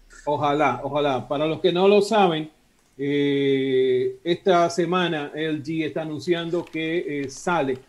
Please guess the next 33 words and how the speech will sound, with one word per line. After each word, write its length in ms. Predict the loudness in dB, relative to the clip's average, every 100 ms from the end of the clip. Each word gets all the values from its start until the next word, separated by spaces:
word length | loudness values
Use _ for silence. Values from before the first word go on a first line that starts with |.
| _
completamente 880 | -12 -6 -4 -4 -4 -4 -4 -4 -4 -8 _ -10
de 460 | -4 -2 0 -4 -4
la 840 | -4 -4 -4 -6 -6 -6 -8 -8 -8
división 600 | -6 -6 -4 0 0 0
de 120 | 0
dispositivos 680 | -2 -4 -6 -6 -4 -4 -4
móviles. 440 | -6 -8 -10 -10
Ni 140 | -8 -8
si-, 200 | -10 -12
no 240 | -8 0 0
es 80 | 4
que 380 | 6 6 2 -2
la 600 | -2 0 2 2 0 -2 -2
va 100 | 0
a 80 | 2
pasar 320 | 0 -2 0
a 180 | 2 4
alguien, 560 | 6 6 6 4 2 -4 -14 _ -12
no 240 | -4 -2 -2
es 60 |
que 120 | -4 -6
se 140 | -4
la 100 | -4
vendió 340 | -4 -2 -2
a 40 | 0
nadie, 500 | 0 2 6 6 4
es 100 | 0
que 100 | -8
sencillamente 800 | -10 -8 -6 -6 -6 -8 -6 -8 -6
la 240 | -2 -2
va 200 | 0 0
a 40 | -2
cerrar 640 | -4 -6 2 2 2